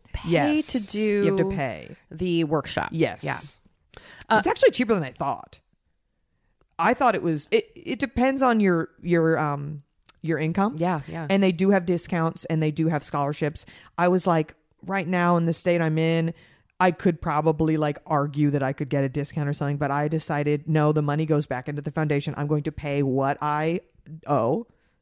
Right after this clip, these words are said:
Speaker 2: You know, I followed the rules. They don't, like, check your taxes or
Speaker 1: Right,
Speaker 2: anything.
Speaker 1: right,
Speaker 2: It's
Speaker 1: right.
Speaker 2: a honor system. But I said, "I'm gonna pay."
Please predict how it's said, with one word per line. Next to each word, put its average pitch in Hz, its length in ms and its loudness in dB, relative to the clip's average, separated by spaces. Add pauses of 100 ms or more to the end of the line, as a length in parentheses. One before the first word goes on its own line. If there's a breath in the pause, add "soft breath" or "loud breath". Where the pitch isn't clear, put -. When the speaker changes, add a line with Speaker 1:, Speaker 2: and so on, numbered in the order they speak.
(240)
Speaker 2:
You 160 140 -2
know, 139 200 0
I 151 100 0
followed 151 340 2
the 202 100 0
rules. 170 600 -2 (340 soft breath)
They 180 100 4
don't, 208 160 4
like, 185 180 -2
check - 300 0
your 151 100 -2
taxes 156 540 -2
or 131 80 -8
Speaker 1:
Right, 175 260 4
Speaker 2:
anything. 160 160 2
Speaker 1:
right, 135 100 2
Speaker 2:
It's - 100 -6
Speaker 1:
right. 156 340 4
Speaker 2:
a - 80 -10
honor 175 300 2
system. 151 360 -2 (240 loud breath)
But 208 80 -2
I - 40 2
said, 220 160 2
"I'm 233 80 6
gonna 220 140 2
pay." 131 420 -8